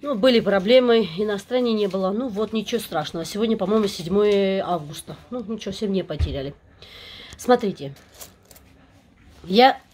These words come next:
не знаю, сколько здесь, здесь денег. Я не знаю, сколько здесь денег. Я даже не знаю, сколько здесь денег. Посчитаем, и я вам скажу, потому что мне надо будет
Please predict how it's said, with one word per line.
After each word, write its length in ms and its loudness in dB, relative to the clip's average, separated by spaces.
не 220 0
знаю, 340 2
сколько 360 -8
здесь, 580 -8
здесь 220 -18
денег. 300 -18
Я 100 2
не 100 4
знаю, 240 -6
сколько 300 -14
здесь 460 -10
денег. 500 -12
Я 400 0
даже 340 -2
не 140 -4
знаю, 260 -8
сколько 280 -14
здесь 260 -10
денег. 300 -12
Посчитаем, 720 0
и 60 -6
я 160 0
вам 160 -2
скажу, 420 -12
потому 300 -10
что 180 -12
мне 160 -4
надо 220 -4
будет 300 -8